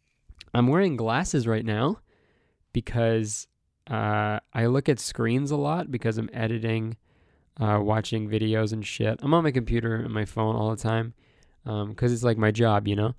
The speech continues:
And, um, so I bought these, like, uh, a blue light canceling sunglasses. And, uh, I'm not gonna lie, I look okay in glasses, but these are, like,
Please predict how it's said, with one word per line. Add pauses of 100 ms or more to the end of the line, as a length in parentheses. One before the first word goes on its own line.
(480)
And,
um, (1600)
so
I
bought
these,
like, (320)
uh, (800)
a
blue
light
canceling
sunglasses. (640)
And,
uh, (440)
I'm
not
gonna
lie, (1160)
I
look
okay
in
glasses,
but
these
are,
like,